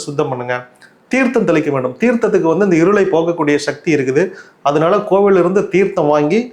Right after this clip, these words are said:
வீட்டுல தெளிங்க. இதற்குனே பிரத்யேகமா நம்ம கேளக்கியர் சித்தர் கோவில்ல நம்ம தீர்த்தம் கொடுக்குறோம். அந்த தீர்த்தமும் நீங்க வேணும் அப்படின்னா, கீழே இருக்கிற நம்பர்ல நீங்க ஆன்லைன்ல ஆர்டர் பண்ணி வாங்கிக்கலாம். இந்த தீர்த்தம் தெளிஞ்சதுனால இந்த சந்திர கிரகத்தினுடைய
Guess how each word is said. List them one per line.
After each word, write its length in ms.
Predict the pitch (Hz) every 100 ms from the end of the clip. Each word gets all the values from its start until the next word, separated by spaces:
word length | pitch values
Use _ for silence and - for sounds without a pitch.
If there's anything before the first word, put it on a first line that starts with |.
| - _ -
வீட்டுல 240 | 202 196 175 151
தெளிங்க. 260 | 147 131 127 - _ -
இதற்குனே 380 | 160 214 208 220 220
பிரத்யேகமா 560 | 170 170 196 180 160 196 170
நம்ம 100 | 147 143
கேளக்கியர் 400 | 170 180 175 175
சித்தர் 300 | 156 160 139
கோவில்ல 280 | 151 147 185 170
நம்ம 180 | 147 135 170
தீர்த்தம் 340 | 175 170 131
கொடுக்குறோம். 380 | 139 147 147 170 - _ _ 139
அந்த 140 | 160 151
தீர்த்தமும் 420 | 196 214 214 220 208
நீங்க 140 | 175 147
வேணும் 200 | 180 196 156
அப்படின்னா, 300 | 139 147 196 - - _ -
கீழே 180 | 214 208
இருக்கிற 220 | 165 175 190 180 139
நம்பர்ல 360 | 160 175 156 190 214 -
நீங்க 140 | 147 139
ஆன்லைன்ல 340 | 160 170 165 156
ஆர்டர் 240 | 156 156 143
பண்ணி 140 | 147 151
வாங்கிக்கலாம். 420 | 131 131 127 165 - - _ _
இந்த 120 | 160 160 180
தீர்த்தம் 340 | 214 214 190
தெளிஞ்சதுனால 520 | 160 175 175 156 147 185
இந்த 100 | 156 147
சந்திர 240 | 151 170 170
கிரகத்தினுடைய 520 | 151 151 - 143 135